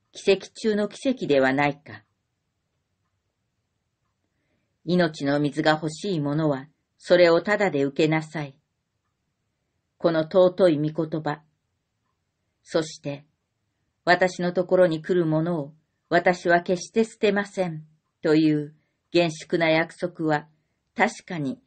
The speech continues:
印や奇跡に勝るものである。なぜあなたは、偽りを語ることのできないお方について、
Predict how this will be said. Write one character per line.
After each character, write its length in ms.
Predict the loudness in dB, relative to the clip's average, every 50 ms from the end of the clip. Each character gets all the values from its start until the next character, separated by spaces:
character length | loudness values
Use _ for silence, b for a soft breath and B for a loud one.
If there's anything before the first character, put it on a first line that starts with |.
| _ _
印 500 | -18 -6 0 0 0 0 0 -2 0 0
や 120 | 0 0
奇 180 | 0 -2 -6 -6
跡 200 | -6 -6 -4 -4
に 120 | -4 -2
勝 300 | 0 -2 -2 -2 -4 -8
る 80 | -6 -6
も 160 | -4 -4 -2
の 120 | -2 -2 0
で 180 | 0 2 2
あ 120 | 2 2 0
る。 140 | -2 -6 _ _ _ _ _ _ _ _ _ _ _ _ _ _ _ _ _ _ _ _ _ _ _ _ _ 0
な 160 | 2 4 4
ぜ 160 | 4 2 0
あ 80 | 0 0
な 140 | -2 -4
た 180 | -4 -6 -10 -10
は、 180 | -10 -12 -16 -20 _ _ _ _ _ -14
偽 100 | -12 -4 2 4 6 6 6
り 120 | 6 6
を 80 | 6 6
語 120 | 4 2 0 2 2
る 120 | 2 2
こ 120 | 0 0 0
と 120 | 0 0
の 120 | -2 -2 0
で 140 | 0 -2
き 140 | -2 -2 -6
な 140 | -4 -2 -2
い 100 | 0 0
お 100 | 0 0
方 300 | 0 -2 -2 -2 -4 -6
に 160 | -6 -8 -10
つ 160 | -10 -8 -6
い 100 | -6 -6
て、 280 | -8 -10 -10 -10 -10 -12